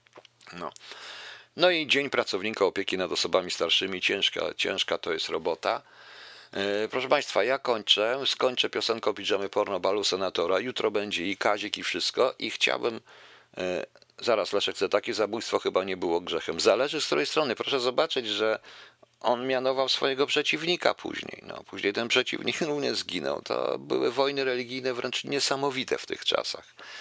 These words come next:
Zaczęło się właśnie od, a to wszystko jest ambicją władzy. Wiecie, proszę państwa,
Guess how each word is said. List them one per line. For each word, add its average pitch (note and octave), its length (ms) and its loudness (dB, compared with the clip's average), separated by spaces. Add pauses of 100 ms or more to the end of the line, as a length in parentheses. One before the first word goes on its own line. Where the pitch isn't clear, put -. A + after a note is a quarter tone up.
(480)
Zaczęło A2 360 2
się A2 140 0
właśnie G#2 400 0
od, F#2+ 180 0
a G#2 100 0
to A#2 120 -2
wszystko - 280 0
jest A#2+ 140 0
ambicją G2+ 420 0
władzy. E2+ 360 0
Wiecie, F3 180 -2
proszę D3+ 200 -4
państwa, C#3 360 2